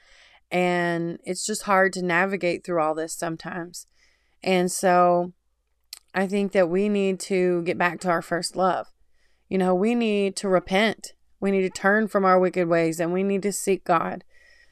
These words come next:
God is the only way that we are ever gonna get out of this better. He is the only way that we will ever be able to have a normal life and get back to normal and it not keep spiraling downward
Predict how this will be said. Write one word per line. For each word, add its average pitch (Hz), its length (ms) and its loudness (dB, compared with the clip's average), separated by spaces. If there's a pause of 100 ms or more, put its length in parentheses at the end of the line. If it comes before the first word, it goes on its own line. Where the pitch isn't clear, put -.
(220)
God 233 260 8
is 254 140 0
the 208 160 -4
only 233 420 -2
way 202 300 2
that 180 160 -2
we 196 80 0
are 190 160 0
ever 208 280 -2
gonna 190 200 -4
get 170 120 -4
out 165 200 -2
of 160 60 -10
this 160 420 -8 (180)
better. - 380 -2 (680)
He 202 260 -2
is 208 220 -2
the 196 140 -2
only 202 320 0
way 175 500 2 (160)
that 175 300 2
we 190 120 0
will 180 200 0
ever 190 300 0
be 180 140 0
able 175 260 0
to - 100 -14
have 175 380 -2
a 151 80 -6
normal 180 360 0
life 165 380 2
and 165 140 -6
get 170 160 -4
back 165 280 0
to 170 120 -6
normal 165 640 -4 (480)
and 180 140 2
it 175 100 2
not 175 360 2
keep 175 220 -4
spiraling 170 960 2 (360)
downward 165 720 0